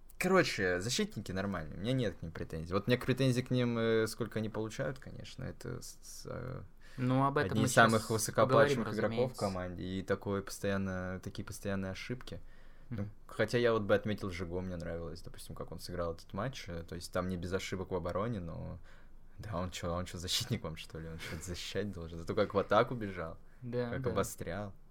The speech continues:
Speaker 2: Да.
Speaker 1: Это, это форвард, это настоящий форвард. Так что, давай,
Speaker 2: В
Speaker 1: что
Speaker 2: общем,
Speaker 1: у
Speaker 2: ты
Speaker 1: нас?
Speaker 2: проблем не видишь, я правильно понимаю? Ты не считаешь, что вот к следующему сезону "Спартаку" надо какие-то другие лица привести в защиту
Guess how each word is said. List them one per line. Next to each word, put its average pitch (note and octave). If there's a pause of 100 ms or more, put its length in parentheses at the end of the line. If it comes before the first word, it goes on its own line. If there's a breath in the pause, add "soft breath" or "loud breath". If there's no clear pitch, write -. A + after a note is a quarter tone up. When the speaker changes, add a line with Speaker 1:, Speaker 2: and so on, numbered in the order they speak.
(100)
Speaker 2:
Да. A2+
Speaker 1:
Это, - (240)
это G#2
форвард, E2+
это -
настоящий F2
форвард. C#2+ (960 soft breath)
Так -
что, D#2+ (280)
давай, G2+
Speaker 2:
В -
Speaker 1:
что B2+
Speaker 2:
общем, C#3+
Speaker 1:
у -
Speaker 2:
ты F#3+
Speaker 1:
нас? F#3+
Speaker 2:
проблем D#3
не C#3+
видишь, A2
я A2+
правильно D3
понимаю? A2 (260)
Ты C#3
не D#3
считаешь, F3+
что -
вот -
к -
следующему C3
сезону D3+
"Спартаку" B2+
надо A2 (680 loud breath)
какие-то C#3
другие B2+
лица A2
привести C3
в C3+
защиту -